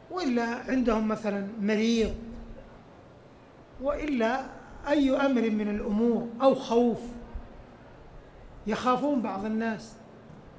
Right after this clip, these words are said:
لهذا عثمان رضي الله عنه لما اغتيل عمر، قتل في صلاة الفجر، كان ذلك في أول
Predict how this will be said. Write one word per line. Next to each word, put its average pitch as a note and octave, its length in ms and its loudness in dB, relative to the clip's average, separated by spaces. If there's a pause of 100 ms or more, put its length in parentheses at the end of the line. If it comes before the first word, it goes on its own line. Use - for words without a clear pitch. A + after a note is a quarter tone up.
(320)
لهذا G#3 540 0 (640)
عثمان G#3+ 480 0
رضي G3+ 240 0
الله F#3+ 320 -2
عنه F3 280 -2 (720)
لما A#3+ 440 2
اغتيل A3 680 0
عمر، D#3+ 560 -4 (680)
قتل A3+ 480 -2
في F#3+ 80 -6
صلاة F#3+ 480 2 (140)
الفجر، G3+ 580 -2 (1080)
كان D4 220 -2
ذلك A#3+ 580 -2 (200)
في C4+ 160 -8
أول F4 360 -2